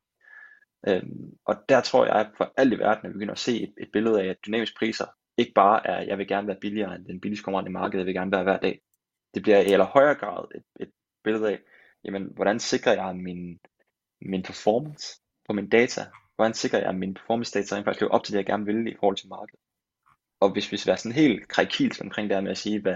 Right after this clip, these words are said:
hvad jeg tror, at dynamisk prissætning, og det price, jeg kan komme ind med i løbet af treogtyve,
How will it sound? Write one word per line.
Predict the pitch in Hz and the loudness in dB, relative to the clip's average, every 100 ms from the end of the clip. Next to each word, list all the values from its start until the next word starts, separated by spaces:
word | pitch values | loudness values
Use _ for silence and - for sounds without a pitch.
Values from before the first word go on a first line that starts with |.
| - | 2
hvad | 98 | 6
jeg | 107 - | 6 6
tror, | 135 98 - - - - | 4 4 2 -16 -16 -8
at | 98 | -4
dynamisk | 107 113 98 | 0 0 0
prissætning, | - 123 - 104 - 98 | 0 0 -2 -6 -10 -6
og | 101 | -4
det | - | 2
price, | 98 107 98 | 4 4 0
jeg | |
kan | - | -6
komme | - 98 110 | -6 -4 -4
ind | 107 | -6
med | 92 | -8
i | |
løbet | 95 95 | -8 -8
af | - | -4
treogtyve, | 110 98 - 104 | -2 -2 -4 -12